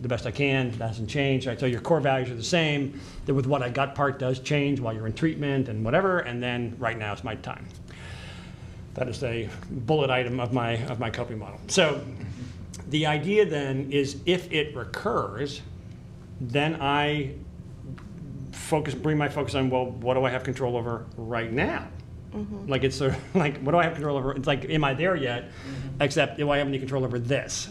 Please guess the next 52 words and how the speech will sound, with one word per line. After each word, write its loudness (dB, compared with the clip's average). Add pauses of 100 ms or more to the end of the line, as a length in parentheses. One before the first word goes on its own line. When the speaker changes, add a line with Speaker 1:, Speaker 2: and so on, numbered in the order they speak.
Speaker 1:
What 2
part 4
of -2
this -6
do -2
I 2
have -2
control -2
Speaker 2:
Sure. -4
Speaker 1:
over? -6 (480)
And, 2 (400)
and 6
the 6
good 2
news 4
is -4
that, 2
and 2
this 0
is -2
the, 0 (240)
I -4
mean, 2
good 2
news 2
in, -2
I 0
guess 0
in -6
quotes, -2
but 2
it's 0
a -4
good 6
news 2
in 0
the, -2
in 0
the, -2
in -2
writ -4
large, 4
I -4
think, -4
is -2
that 2 (200)
there 8
is 4
a 0
treatment 0
plan -6 (520)
available. 4